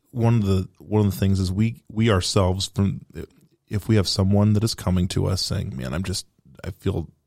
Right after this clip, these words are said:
basically held under this anxiety and this depression." It's kinda become, it's who I am. I'm just this way. It's just, oh, you know, um,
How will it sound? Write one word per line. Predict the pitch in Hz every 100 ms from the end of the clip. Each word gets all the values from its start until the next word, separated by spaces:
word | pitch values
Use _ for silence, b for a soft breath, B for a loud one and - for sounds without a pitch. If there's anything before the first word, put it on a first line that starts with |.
| _ _ _ -
basically | 90 - 82 71 62 -
held | 101 101
under | 98 95
this | 90 85 90
anxiety | 90 82 85 82
and | 85
this | -
depression." | - - 90 - 90 95 B B B B
It's | -
kinda | - 104
become, | 87 98 92 85 b b
it's | - -
who | 110 98
I | 90
am. | 110 120 120
I'm | 101 92
just | 90 -
this | 85 -
way. | 120 123 120 107
It's | 92
just, | 98 87 -
oh, | 104 104 98 92
you | 95
know, | 92 90 B B B B B
um, | 90 87